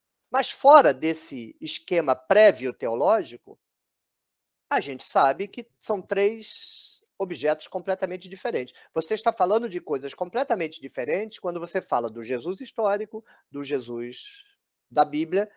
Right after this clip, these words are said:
e do Jesus da fé.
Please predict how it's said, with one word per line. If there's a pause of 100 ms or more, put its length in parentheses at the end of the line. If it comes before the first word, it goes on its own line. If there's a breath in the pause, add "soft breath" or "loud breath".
(260 soft breath)
e
do (840)
Jesus
da
fé.